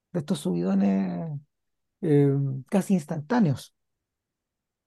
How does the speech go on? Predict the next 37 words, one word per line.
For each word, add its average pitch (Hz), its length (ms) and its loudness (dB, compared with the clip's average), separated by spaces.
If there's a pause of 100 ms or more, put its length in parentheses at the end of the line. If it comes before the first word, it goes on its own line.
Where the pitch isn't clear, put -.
(400)
Por 165 140 -4
ejemplo, 208 480 2
estaba 214 280 -2
leyendo 233 320 0
recién 220 500 -4 (260)
que, 175 580 -6 (560)
que 175 220 0
el, 147 600 -4
la 165 180 -4
recaudación 165 760 2
de, 190 460 -2
el, 156 540 -4
del 73 160 -4
con-, 80 260 -4
de 78 120 -4
la, 76 280 -4 (480)
de 151 80 0
la 143 120 8
película 180 460 4
concierto 185 640 0
de, 185 320 -2
de 170 120 0
Taylor 185 320 2
Swift, 240 460 0
por 220 140 -2
ejemplo, 185 500 -4 (440)
que 151 80 -6
es - 40 -6
como 147 200 -4
el 127 80 -6
gran 160 180 0
evento 226 400 4
de 226 60 4
este 220 160 -2
fin 220 160 2
de 226 100 0
semana, 220 440 -2